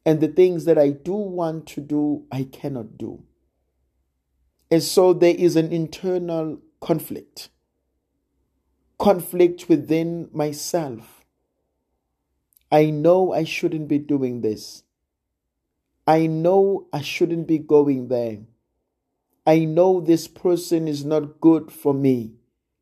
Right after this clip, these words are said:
I know taking this or eating this or drinking that is not good for me. I know that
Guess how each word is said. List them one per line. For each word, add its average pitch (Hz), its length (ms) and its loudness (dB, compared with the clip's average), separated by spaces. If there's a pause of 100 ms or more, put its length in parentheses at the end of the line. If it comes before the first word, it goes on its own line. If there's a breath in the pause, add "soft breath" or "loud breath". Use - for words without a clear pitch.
(500)
I 160 260 2
know 190 640 0 (540)
taking 190 540 2
this 180 340 0
or 143 240 -2
eating 170 480 -8
this 170 280 -2
or 147 100 2
drinking 160 640 -2
that 151 400 2 (720)
is 147 200 -6
not 143 260 -4
good 135 180 4
for - 200 -14
me. 120 320 -14 (1200)
I 165 160 4
know 190 640 2
that 170 500 0